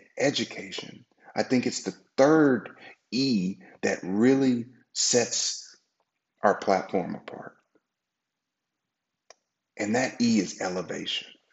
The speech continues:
Because when I have people that are entertained, that are seeking entertainment, and I have people that are seeking education, I only have one person. And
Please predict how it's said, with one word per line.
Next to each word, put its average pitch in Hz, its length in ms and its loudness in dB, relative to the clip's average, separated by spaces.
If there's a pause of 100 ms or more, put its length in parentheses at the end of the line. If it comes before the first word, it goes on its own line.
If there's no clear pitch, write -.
(500)
Because 110 280 2
when 107 140 6
I 117 120 2
have 117 280 -2
people 123 320 2
that 98 160 0
are 90 100 -8
entertained, 113 840 -2
that 92 160 -6
are - 80 -14
seeking 117 480 0
entertainment, 117 680 0 (240)
and - 80 -4
I 95 60 -2
have - 140 -12
people 117 260 0
that 98 160 4
are - 80 -8
seeking 110 500 -2
education, 107 680 -4 (1040)
I 127 140 2
only 147 240 6
have 101 220 -2
one 120 540 2
person. - 480 -4 (1300)
And 113 180 2